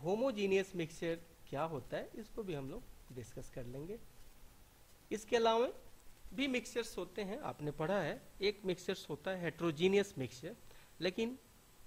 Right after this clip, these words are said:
उसको हम लोग solution में नहीं रखते हैं, उसको हम लोग true solution नहीं बोलते हैं। तो ये कुछ basic information है, अ,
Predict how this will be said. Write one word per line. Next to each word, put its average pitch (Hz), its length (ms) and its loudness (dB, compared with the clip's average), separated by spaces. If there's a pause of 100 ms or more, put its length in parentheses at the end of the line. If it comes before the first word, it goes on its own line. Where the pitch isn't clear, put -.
उसको 202 340 0
हम 208 200 0
लोग 208 120 -2
solution 165 560 -2
में 190 280 -4
नहीं 139 200 -2
रखते - 320 -4
हैं, 214 140 -8 (340)
उसको 180 280 -2
हम 175 220 -2
लोग 151 180 -4 (1000)
true 233 200 0
solution 180 540 -2 (260)
नहीं 147 280 2
बोलते - 400 -8
हैं। - 80 -12 (960)
तो 262 100 4
ये 262 180 6
कुछ - 360 -4
basic 214 360 4
information 190 640 -4
है, 165 140 -6
अ, 233 60 -10